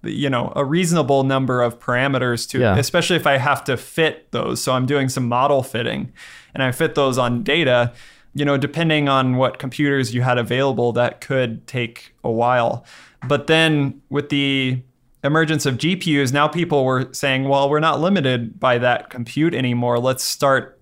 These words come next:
Speaker 1: making it deeper." So adding more and more layers.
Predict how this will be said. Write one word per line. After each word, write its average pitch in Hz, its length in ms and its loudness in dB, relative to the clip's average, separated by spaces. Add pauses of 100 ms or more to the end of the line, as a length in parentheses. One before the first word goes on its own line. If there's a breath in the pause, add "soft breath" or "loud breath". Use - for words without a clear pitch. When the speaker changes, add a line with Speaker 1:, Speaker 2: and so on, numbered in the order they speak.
(500)
Speaker 1:
making 151 460 0
it 123 260 -2
deeper." 127 420 -4
So 120 360 -4
adding 135 380 2
more 127 260 2
and 123 80 0
more 120 180 0
layers. 123 460 -4